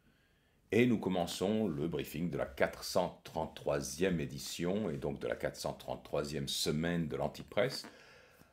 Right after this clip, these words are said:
avec un retard technique dont, euh, je vous prie de nous excuser. C'est encore une de ces facéties de,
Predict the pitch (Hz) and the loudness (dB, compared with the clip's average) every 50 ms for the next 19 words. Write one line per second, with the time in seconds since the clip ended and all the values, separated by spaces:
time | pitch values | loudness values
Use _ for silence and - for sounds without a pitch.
0 | _ _ _ _ - 117 147 151 151 - - - - - - - - 95 95 90 | _ _ _ _ 2 4 4 4 2 0 -4 -4 -6 -8 -10 -2 0 4 4 6
1 | 85 82 78 - 78 80 82 - - 98 110 - - 95 107 - - 101 92 - | 4 4 2 -2 -6 -8 -8 -2 0 0 0 2 4 2 4 8 10 10 10 10
2 | - - - 95 - - 87 101 - - - - - 87 - - - 87 78 90 | 4 -2 -4 -4 0 2 2 2 2 2 -2 -2 -2 -2 -2 -4 -6 -2 2 2
3 | 98 107 120 - - - - - 87 90 87 85 85 82 80 76 65 - - - | 4 4 4 0 -2 -6 -8 -4 -2 0 0 2 2 0 0 0 -2 -4 -8 -12
4 | - - - - - 76 71 65 - - - 85 87 98 - - - - 80 90 | -14 -12 -10 -8 -6 -6 -6 -6 -8 -2 0 2 2 2 0 -4 -4 0 2 2
5 | 90 80 71 69 73 - - - - 67 - 67 - 78 - - - - _ _ | 2 2 0 -4 -6 -8 -8 -8 -8 -8 -8 -6 -4 -6 -6 -6 -10 -18 _ _
6 | _ _ _ _ _ _ _ _ _ _ - - _ _ - - - 98 92 - | _ _ _ _ _ _ _ _ _ _ -20 -20 _ _ -18 0 2 2 4 6
7 | 110 107 101 92 85 82 - 85 - 87 82 - - 82 - - - 92 98 98 | 6 8 8 6 4 2 -2 -2 0 -2 0 0 -2 -4 -4 -4 -6 -6 -4 -4
8 | 90 71 71 71 71 69 67 | -4 -2 0 0 0 -2 -4